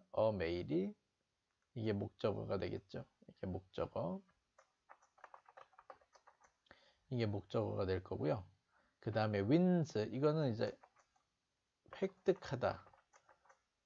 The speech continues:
무언가를 획득하다 할 때, 고드미러 금메달을 획득했잖아요. 금메달을 획득했으니까, 금메달을 획득했으니까,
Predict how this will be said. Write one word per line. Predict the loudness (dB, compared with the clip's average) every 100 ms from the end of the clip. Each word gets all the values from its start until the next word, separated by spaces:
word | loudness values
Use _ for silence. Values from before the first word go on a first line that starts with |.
| _
무언가를 | -4 0 2 2 2 2
획득하다 | 0 -4 -2 0 0
할 | -2
때, |
고드미러 | -2 2 2 2 0 0
금메달을 | 0 2 2 4 8 8 8 6 4
획득했잖아요. | 2 -4 -6 -6 -2 -2 -2 -4 -10 -18 -20 _ _ _ _ _ -20 -20 -20 -20 -20 _ _ -4
금메달을 | 0 4 4 6 6 8 10 10 10 6 2
획득했으니까, | -6 -8 -6 -6 -6 -12 -12 -16 -6
금메달을 | -2 -2 -2 0 0 4 4 4 2 -6 _ _ _ _ _ -14
획득했으니까, | -6 -2 -2 -2 -8 -8 -4 -2 -2 -2 -4